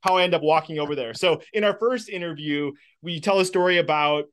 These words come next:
shutting down the academia to get your clients a private dinner in front of David's Michelangelo. But there was a detail that we didn't get that appeared in this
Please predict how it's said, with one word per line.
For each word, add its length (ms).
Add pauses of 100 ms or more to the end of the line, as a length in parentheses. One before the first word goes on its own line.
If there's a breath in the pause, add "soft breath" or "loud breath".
shutting 340
down 160
the 120
academia 920
to 80
get 160
your 140
clients 260
a 60
private 340
dinner 200
in 80
front 160
of 100
David's 260
Michelangelo. 600
But 100
there 100
was 120
a 40
detail 600
that 120
we 120
didn't 280 (120)
get 260
that 180
appeared 360
in 100
this 260